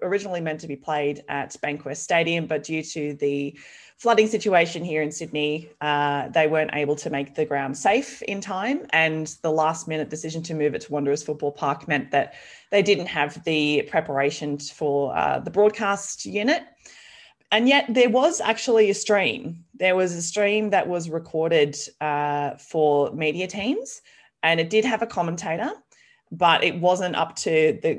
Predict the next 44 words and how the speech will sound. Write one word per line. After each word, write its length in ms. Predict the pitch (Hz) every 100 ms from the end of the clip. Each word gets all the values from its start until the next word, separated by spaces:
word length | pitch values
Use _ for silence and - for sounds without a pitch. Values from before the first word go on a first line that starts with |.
| -
the 80 |
kind 280 | 170 165 151
of, 240 | 147 143 147
like, 200 | 139 -
television 480 | 165 160 156 156
broadcast 500 | 147 143 139 139 135
standard 380 | - 135 135 131
that 100 | 139
I 60 | 139
think 220 | 160 135
has 200 | - 139
been 240 | - 135
built 260 | 135 143 151
into 540 | 151 139 - 131 139 - - _ _ - 156 -
the 100 | -
kind 240 | 170 156 139
of 80 | 143
agreements 640 | 135 156 233 302 - -
for 140 | -
this 200 | 233 254
season. 420 | - 247 254 269 262
And 140 | 196
so 160 | - 165
it 100 | 156
wasn't 240 | 160 165
actually 320 | 151 156 - 151
able 220 | 143 135
to 120 | -
be 120 | 151
broadcast, 760 | 139 131 127 131 - - - _ -
um, 480 | 160 131 131 - - _ _ -
publicly. 580 | 165 127 - - - _ - - - - _
So 460 | - 185 175 175 160 - 175 -
in, 320 | 240 254 214
in 300 | 220 214 175
those 280 | 185 190 180
highlights 440 | 160 165 185 254
that 120 | 180
were 140 | 156 151
released, 640 | 147 104 254 - - - -
it 240 | - 202 - -
seemed 300 | - 202 190
like 240 | 170 170
a, 240 | - 170